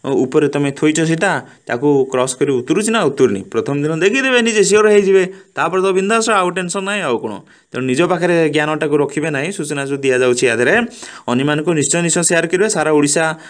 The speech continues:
ଅ, ବୁଲୁ, ସାରା ଓଡ଼ିଶା କାହିଁ, ଓଡ଼ିଶା ବାହାରେ ମଧ୍ୟ ଆମ ଭାଇମାନେ ଅଛନ୍ତି, ଅ, ଅନ୍ୟ ରାଜ୍ୟରେ ଅଛନ୍ତି, ଅନ୍ୟ ଦେଶରେ ମଧ୍ୟ ଅଛନ୍ତି। ତେଣୁ ଓଡ଼ିଶା କାହିଁ, ସାରା ଦେଶ ବୁଲୁ, ସାରା ଦେଶ କାହିଁ, ସାରା ପୃଥିବୀ ବୁଲୁ।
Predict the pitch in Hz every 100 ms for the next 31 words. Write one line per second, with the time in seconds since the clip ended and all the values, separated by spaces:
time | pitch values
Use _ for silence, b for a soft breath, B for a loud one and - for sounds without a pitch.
0 | B 147 147 147 143 175 190 147 147 135
1 | 170 143 127 160 147 151 135 139 143 139
2 | 139 139 135 131 135 135 127 127 131 143
3 | 233 - - - - 139 131 127 120 117
4 | 120 123 123 120 120 - 135 131 131 123
5 | 135 131 - 135 220 180 170 156 170 208
6 | 233 196 190 139 127 107 98 117 123 123
7 | 147 180 180 165 165 123 165 143 107 -
8 | - 127 123 117 190 170 147 143 123 165
9 | 127 185